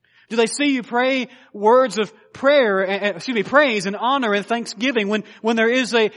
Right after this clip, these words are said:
a remembrance of the goodness of God? This lady of grace did. Number three, we learn from Hannah that she knew to follow right. We won't spend much time on this point, but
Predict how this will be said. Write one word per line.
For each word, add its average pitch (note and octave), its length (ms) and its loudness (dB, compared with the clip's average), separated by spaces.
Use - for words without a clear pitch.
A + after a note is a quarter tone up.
a A3 80 -2
remembrance A#3 560 0
of G#3 80 -4
the F#3+ 80 -2
goodness A3 480 -4
of E3 140 -10
God? D3 480 -6
This D3+ 220 -14
lady E3 240 -8
of C#3 100 -14
grace D3+ 300 -12
did. B2 340 -20
Number E3+ 180 -6
three, C#3+ 460 -8
we F3 120 -2
learn G3 200 -2
from E3+ 140 -8
Hannah D#3 400 -6
that F#3 140 -6
she F#3 180 -8
knew F#3 420 -4
to D#3+ 120 -12
follow C3+ 580 -6
right. C#3 360 -8
We G#3+ 120 -4
won't A3 160 -4
spend G3+ 200 0
much F#3+ 180 -2
time G3 280 -4
on D#3+ 120 -4
this D#3 140 -10
point, F3 340 -4
but F3+ 100 -8